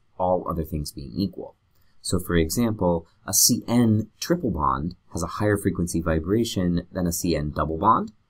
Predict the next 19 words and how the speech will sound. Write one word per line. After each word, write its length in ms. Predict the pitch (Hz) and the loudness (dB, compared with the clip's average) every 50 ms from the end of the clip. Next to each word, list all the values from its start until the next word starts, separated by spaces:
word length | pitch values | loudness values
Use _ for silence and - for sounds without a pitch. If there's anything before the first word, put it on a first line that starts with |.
| _ _ _ _ - _ _ - | _ _ _ _ -20 _ _ -6
which 140 | 101 92 - | -4 -2 -2
has 140 | 98 90 | 0 0
a 60 | 90 87 | -2 -2
higher 320 | - - 98 95 95 92 | -4 -2 -2 0 0 0
frequency 420 | 87 - 85 - - 82 - 82 | -2 -4 -6 -4 -4 -6 -6 -4
vibration 640 | 78 80 76 73 73 80 76 - - 78 76 76 - - | -4 -4 -4 -4 -4 -6 -6 -4 -6 -6 -6 -6 -10 -12
than 380 | - 78 78 71 71 71 71 73 - | -12 -10 -8 -6 -6 -6 -6 -6 -4
a 60 | - | -4
C 240 | - - 82 82 71 | -2 -2 -2 -2 -4
N 220 | 69 73 69 64 - _ _ _ | -4 -8 -12 -14 -16 _ _ _
single 420 | - - - 110 98 85 69 - _ _ _ | 0 2 2 4 4 2 0 -6 _ _ _
bond. 200 | _ - - - - - _ _ _ _ _ _ - _ _ _ _ _ _ _ _ _ _ _ _ _ _ _ _ _ _ _ _ _ _ _ _ _ _ _ _ _ _ _ _ | _ -12 -12 -12 -12 -16 _ _ _ _ _ _ -20 _ _ _ _ _ _ _ _ _ _ _ _ _ _ _ _ _ _ _ _ _ _ _ _ _ _ _ _ _ _ _ _
We 120 | - 147 151 | 2 2 4
can 160 | - 156 170 | 4 4 4
also 220 | 196 226 - 202 | 4 4 4 4
see 460 | 175 - - - 101 98 101 117 151 | 4 4 6 6 6 8 8 6 4
from 280 | - - - 107 98 98 | 2 4 4 4 4 6
this 160 | 98 95 - | 4 2 2
equation 720 | 101 82 - - 80 71 73 73 - 78 80 87 95 - | 0 -4 -4 -6 -4 -4 -2 -2 -2 0 0 0 0 -2